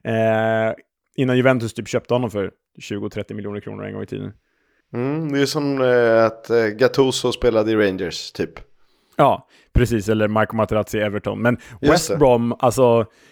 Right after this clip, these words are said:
Speaker 1: undrar om de var samtida. De hade ju alltså Enzo Maresca där då, och sen hade de Borja Valero. <laughs> Det är också sjukt att de <laughs> hade honom.
Speaker 2: Ja, men det måste varit senare. Vi körde ju en så här, kommer du ihåg, eh, att han var där? Eh, tråd i, i somras på,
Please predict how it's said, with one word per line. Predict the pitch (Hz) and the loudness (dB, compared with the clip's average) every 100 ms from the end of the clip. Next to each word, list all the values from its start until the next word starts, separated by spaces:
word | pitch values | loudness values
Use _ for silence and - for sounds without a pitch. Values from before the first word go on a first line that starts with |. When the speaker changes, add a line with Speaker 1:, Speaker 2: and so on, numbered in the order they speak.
| _ | _
Speaker 1:
undrar | 147 180 | -2 0
om | |
de | 302 220 | 2 2
var | 135 | 2
samtida. | - 139 156 160 117 | 2 -4 -2 -2 -2
De | 135 | 0
hade | 170 160 | 0 2
ju | |
alltså | 147 131 | 0 0
Enzo | 135 139 131 | -4 -4 -4
Maresca | 147 139 170 - 139 | -2 -2 -2 -4 0
där | 123 113 | 2 2
då, | 117 | 0
och | 117 117 | 0 -2
sen | 127 | 0
hade | 175 143 | 0 0
de | 131 | 0
Borja | 131 131 - | 2 2 2
Valero. | 131 127 175 294 104 - | 2 2 2 -2 -2 -2
<laughs> | |
Det | 175 | 0
är | |
också | 156 - | 0 -2
sjukt | 180 123 120 | -6 -6 -6
att | - - | -8 -2
de | 214 190 | 0 0
<laughs> | - | 0
hade | 185 156 | 2 2
honom. | - 175 151 151 - _ - | 0 -4 -6 -8 -10 _ -4
Speaker 2:
Ja, | 123 131 135 | 2 4 6
men | 139 135 | 4 4
det | |
måste | 139 156 160 151 - - - 160 | 2 2 2 0 -2 -8 0 4
varit | 160 113 | 6 4
senare. | - 120 139 110 104 | 2 0 2 4 4
Vi | 127 139 | 4 4
körde | - 151 147 | 4 4 6
ju | 180 | 6
en | 165 | 4
så | 131 | 2
här, | 117 | 0
kommer | 113 127 | 0 2
du | 123 | 4
ihåg, | 120 131 127 113 110 | 6 6 4 0 -4
eh, | - 117 113 | 0 2 0
att | 110 | 0
han | 117 110 | 0 0
var | 120 | 2
där? | 127 101 104 - 113 | 4 2 0 -2 -6
Eh, | |
tråd | 104 165 165 120 | 0 4 4 4
i, | 107 104 104 | 0 -2 -2
i | - 113 104 98 | -4 -4 -4 -4
somras | - 110 113 139 - | -2 -2 0 -2 -2
på, | - 104 104 98 | -8 -6 -4 -6